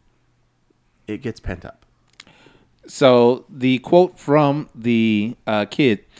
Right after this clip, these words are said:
Speaker 2: "I asked Dad, and he said they are putting them, the cameras, "in my room and the bathroom so they can monitor and make sure I'm not masturbating." I said that wasn't okay,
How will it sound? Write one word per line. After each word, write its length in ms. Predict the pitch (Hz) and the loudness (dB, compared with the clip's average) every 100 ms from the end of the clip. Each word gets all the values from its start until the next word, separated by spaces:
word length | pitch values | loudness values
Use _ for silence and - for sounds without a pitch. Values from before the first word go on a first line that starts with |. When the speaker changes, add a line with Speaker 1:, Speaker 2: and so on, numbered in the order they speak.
| _ - _ _ | _ -20 _ _
Speaker 2:
"I 120 | 123 | 0
asked 460 | 131 131 180 - 120 | 4 4 2 -2 0
Dad, 680 | 131 123 117 110 120 202 - _ | 2 4 4 2 0 -6 -20 _
and 140 | 131 113 | -6 -4
he 120 | 131 | -4
said 300 | - 107 107 | 0 0 2
they 160 | 113 | 0
are 240 | 98 95 92 | 2 0 -2
putting 460 | - 131 135 131 | -4 -4 -2 -4
them, 340 | 117 117 113 151 _ _ | -4 -4 -4 -8 _ _
the 80 | 120 | -4
cameras, 540 | - 117 90 90 - _ _ _ _ _ _ | 0 0 0 -8 -12 _ _ _ _ _ _
"in 180 | 131 123 | 0 4
my 180 | 117 135 | 4 4
room 460 | 139 127 127 143 - | 4 2 0 -4 -6
and 160 | 107 | -6
the 40 | 117 | 0
bathroom 420 | 139 147 123 113 | 2 2 -2 -6
so 120 | - | -2
they 80 | 110 | -2
can 140 | - | -2
monitor 400 | 95 104 117 123 143 | -4 -2 -2 -2 -4
and 180 | 104 | -6
make 260 | 98 120 - _ | -4 -4 -6 _
sure 300 | - - 120 - | -14 -2 -2 0
I'm 180 | 98 98 | -4 -2
not 180 | 101 | -4
masturbating." 720 | 117 101 90 92 82 76 69 76 _ _ _ _ _ _ _ | -2 -4 -6 -8 -12 -12 -16 -20 _ _ _ _ _ _ _
I 100 | 113 | -4
said 260 | - 160 170 | 4 6 6
that 120 | 156 | 6
wasn't 240 | 156 143 | 4 2
okay, 520 | 110 - 165 127 135 | -2 2 4 4 0